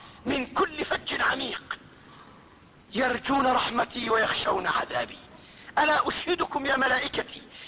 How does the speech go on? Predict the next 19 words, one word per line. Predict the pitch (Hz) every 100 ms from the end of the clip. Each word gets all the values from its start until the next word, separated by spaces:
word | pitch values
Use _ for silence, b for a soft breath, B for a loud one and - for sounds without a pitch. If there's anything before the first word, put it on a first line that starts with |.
| B -
أني | 285 262 262
قد | - 285 220
غفرت | 240 - 254 220
لهم، | 240 226 196 156 120 B B -
أفيضوا | - - 359 349 320 330
عبادي | 262 311 311 302 302 330 294 B B
مغفورا | 226 - - - - 269 233 196
لكم". | 147 127 - 240 - - - B B B -
فينزل | 202 285 269 240 240 226
العبد | 202 214 247 - 226
عن | 202 220
عرفة | 214 240 - 208
كيوم | - 220 214 202 190
ولدته | 180 175 180 - - -
أمه، | 147 135 127 - - B B -
لا | 277 311 294
صغيرة | - 277 302 294 277 277 247
ولا | 381 339
كبيرة. | - - 151 135 135